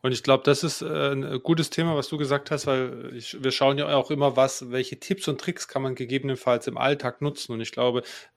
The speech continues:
jeder wird unterwegs sein, irgendwo mit dem Auto, gegebenenfalls viele auch. Da ha-,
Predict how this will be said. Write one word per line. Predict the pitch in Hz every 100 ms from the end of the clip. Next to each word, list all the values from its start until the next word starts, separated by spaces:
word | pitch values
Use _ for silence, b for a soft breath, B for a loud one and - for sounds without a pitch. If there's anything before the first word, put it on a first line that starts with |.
| _
jeder | 107 117 151 156 131
wird | 143 165
unterwegs | 160 143 117 127 143 -
sein, | 131
irgendwo | 131 139 135 131
mit | 127
dem | 127
Auto, | 131 151 165 151 143
gegebenenfalls | 139 135 131 135 - 131 -
viele | - 156 160
auch. | 127 139 151 - B B B B
Da | - 131
ha-, | 147 139 135